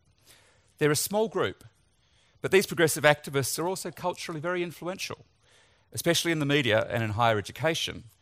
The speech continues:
which is something of a sore point for conservatives for a long time. This group's about forty points off the average, uh, in America for how much they value religion.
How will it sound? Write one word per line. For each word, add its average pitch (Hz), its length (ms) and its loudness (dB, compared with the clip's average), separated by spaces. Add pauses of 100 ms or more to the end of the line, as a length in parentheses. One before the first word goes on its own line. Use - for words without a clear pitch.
which - 160 -14
is 131 80 -8
something 139 320 0
of 110 60 -2
a 107 60 -2
sore 170 260 -4
point 104 320 -10
for - 80 -14
conservatives 127 600 -8
for - 120 -12
a 101 40 -10
long 98 160 -8
time. - 360 -10 (420)
This - 140 -12
group's - 300 -10
about 175 300 -6
forty 160 240 -12
points - 380 -12
off 104 240 -10
the 110 140 -6
average, - 480 -8 (340)
uh, 101 240 -6
in 139 100 -8
America 123 540 -10 (220)
for 139 240 -8
how 135 320 -4
much 131 300 -8
they 127 100 -8
value 104 280 -4
religion. 123 360 -10